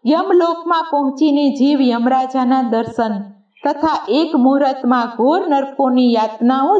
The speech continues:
જોઈને યમરાજાની આજ્ઞાથી ફરી મનુષ્ય લોકમાં તે પાછો આવે છે. અહીંયા આવવા પર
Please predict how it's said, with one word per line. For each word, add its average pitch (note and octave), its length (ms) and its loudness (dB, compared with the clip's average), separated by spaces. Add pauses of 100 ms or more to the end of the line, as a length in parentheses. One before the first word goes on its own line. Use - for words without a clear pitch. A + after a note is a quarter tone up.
જોઈને A#3 640 -2 (320)
યમરાજાની D4 800 -2
આજ્ઞાથી A#3+ 960 -4 (260)
ફરી G4+ 280 2
મનુષ્ય D4+ 540 0
લોકમાં B3+ 460 -2
તે B3 180 -2
પાછો A#3+ 400 -4
આવે F#3+ 300 -2
છે. - 320 -12 (260)
અહીંયા C#4 320 2
આવવા A#3+ 500 -2
પર A#3 280 -2